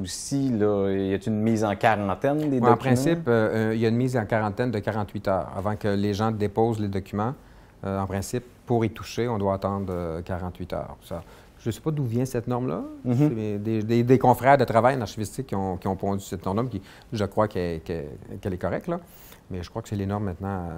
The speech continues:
Speaker 2: à, à Québec et à Montréal, là. Mais c'est ça, c'est quarante-huit heures pour dire, euh, il y a une quarantaine. Lorsqu'on touche quelque chose, nous,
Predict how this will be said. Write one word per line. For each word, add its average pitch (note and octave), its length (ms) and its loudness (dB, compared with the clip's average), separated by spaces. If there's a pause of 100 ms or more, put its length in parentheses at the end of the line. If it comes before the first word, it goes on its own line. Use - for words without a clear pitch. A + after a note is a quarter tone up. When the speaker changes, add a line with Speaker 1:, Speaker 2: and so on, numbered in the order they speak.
(140)
Speaker 2:
à, - 20 -12
à - 40 -10
Québec G2+ 480 -8
et E2+ 180 -8
à D#2+ 100 -10
Montréal, F#2 420 -6
là. D#3 100 -6
Mais F#2+ 420 -4
c'est - 140 -12
ça, - 160 -12
c'est - 160 -8
quarante-huit B2+ 460 -2
heures B2+ 160 2
pour G#2+ 120 -4
dire, G#2 260 -2
euh, F#2+ 200 0
il G2 80 -4
y - 20 -2
a G2+ 60 0
une G2+ 60 -2
quarantaine. G2+ 600 0
Lorsqu'on G2+ 300 -2
touche - 180 -6
quelque G2+ 180 -4
chose, A2+ 220 -2
nous, G#2 240 0